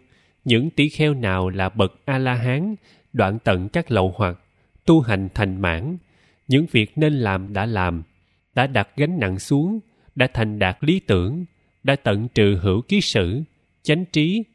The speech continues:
giải thoát, những vị ấy tu tập, làm cho sung mãn định niệm hơi thở vô, hơi thở ra, ngay trong hiện tại, đưa đến lạc trú, chánh niệm tỉnh giác. Này các tỷ kheo, ai muốn nói một cách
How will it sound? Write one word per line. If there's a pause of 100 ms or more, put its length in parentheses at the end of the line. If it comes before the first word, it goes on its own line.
giải
thoát, (680)
những
vị
ấy
tu
tập, (320)
làm
cho
sung
mãn
định
niệm
hơi
thở
vô, (120)
hơi
thở
ra, (640)
ngay
trong
hiện
tại, (260)
đưa
đến
lạc
trú, (240)
chánh
niệm
tỉnh
giác. (1600)
Này
các
tỷ
kheo, (480)
ai
muốn
nói
một
cách